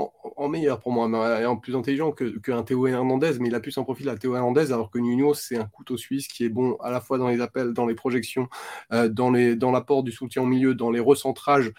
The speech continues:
Euh, et, enfin, voilà. Tu peux, <laughs> personne ne peut comparer qui que ce soit à Nuno Mendes. Et pour moi, c'est, c'est le, c'est, c'est un des goats et, euh, c'est un des goats à venir, en tout cas pour ce poste, et, euh,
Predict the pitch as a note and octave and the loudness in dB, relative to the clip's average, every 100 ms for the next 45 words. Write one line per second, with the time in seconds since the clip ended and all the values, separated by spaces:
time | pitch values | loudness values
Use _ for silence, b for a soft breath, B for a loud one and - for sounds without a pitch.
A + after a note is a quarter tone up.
0 | B B B B A2 A#2+ A#2+ A#2 A#2+ A#2+ | B B B B -6 0 2 2 2 2
1 | A2+ A2+ _ - _ A2 - - _ _ | 0 -6 _ -20 _ -14 -14 -20 _ _
2 | - - C#3 G#2+ - - C#3+ C#3+ C3 C#3+ | -20 2 2 4 0 -2 -2 -4 0 0
3 | C#3 B2+ B2+ A2+ B2+ - A2+ A#2+ C3 - | 0 -2 -4 -6 -10 -8 -4 -4 -4 -4
4 | - C3+ - C#3 D#3 C3+ A#2+ B2 A#2+ C#3 | 0 0 2 2 4 2 0 0 2 4
5 | C#3+ - A#2+ A#2 A2+ B2 A#2 A#2+ A2 G#2 | 4 2 -6 -4 -2 -2 -4 -4 -4 -4
6 | G2+ - G#2+ A2 G#2 G2 A2 G2 A2+ A2 | -6 -6 -6 -4 -6 -6 -8 -6 -6 -4
7 | A2 G2+ B2 A#2+ G2+ G2 G2 G2+ G2+ G#2 | -4 -2 -4 -6 -8 -6 -6 -8 -8 -8
8 | - G2+ G#2+ G#2+ A#2 G#2+ A2 A#2+ A2+ G#2+ | -6 -4 -2 -2 0 0 0 2 0 -2
9 | A2 A#2 A2+ - G#2+ A#2+ A#2+ - G#2+ G#2 | -6 -6 -6 -6 -6 -2 -2 -2 -2 0
10 | G2+ | -2